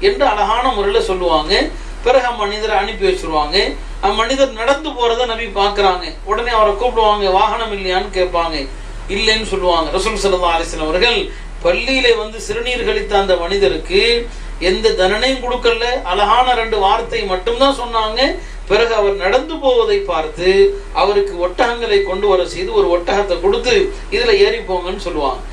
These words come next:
பிறகு அவருடைய மேனியை பார்க்கறாங்க, சாதாரண கிழிந்த ஆடைகளை உடுத்திருக்கிறாரு. நபி ஸல்லல்லாஹு அலைஹி வஸல்லம் அவங்க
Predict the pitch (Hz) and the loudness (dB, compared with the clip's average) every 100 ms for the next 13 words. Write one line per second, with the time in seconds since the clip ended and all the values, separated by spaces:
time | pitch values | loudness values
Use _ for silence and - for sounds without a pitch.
0 | - - - 262 254 254 262 247 240 233 | -12 -4 2 2 4 2 2 -2 -4 -2
1 | 277 285 269 233 240 233 220 208 220 233 | -2 0 0 0 -2 0 0 0 0 -2
2 | - - - - 220 226 254 269 269 262 | -6 -12 -12 -2 0 4 6 4 0 -6
3 | 262 294 294 269 240 247 247 254 233 226 | -6 -6 0 2 2 2 2 2 2 0
4 | 233 196 202 190 202 - - - - 220 | -4 -2 2 2 2 -2 -10 -14 -8 -6
5 | 170 156 220 214 196 196 - 202 247 254 | -2 0 2 2 2 0 0 0 0 0
6 | 190 | -2